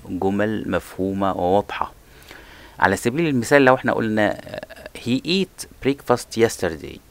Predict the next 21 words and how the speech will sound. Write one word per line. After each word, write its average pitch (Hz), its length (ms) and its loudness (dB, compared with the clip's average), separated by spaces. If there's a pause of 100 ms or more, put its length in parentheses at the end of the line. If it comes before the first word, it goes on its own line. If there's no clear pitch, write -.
(120)
هذه 117 280 -2
الجملة 98 440 0
غير 92 220 -2
صحيحة 92 480 0
لغويًا، 87 600 0 (880)
آه، 92 200 2
تحتاج - 440 0
إلى 87 180 0
تصحيح. - 640 -12 (180)
"He 98 140 -6
ate 95 600 -10
breakfast - 540 -8
yesterday"، 135 600 -2 (560)
هو 90 360 -4 (140)
أكل 113 340 -2 (440)
طعامه 101 680 -2 (460)
بالأمس. - 580 -8 (320)
هذا 98 320 0
زمن، 117 300 0 (100)
زمن 131 380 0 (280)
الماضي، 85 880 -6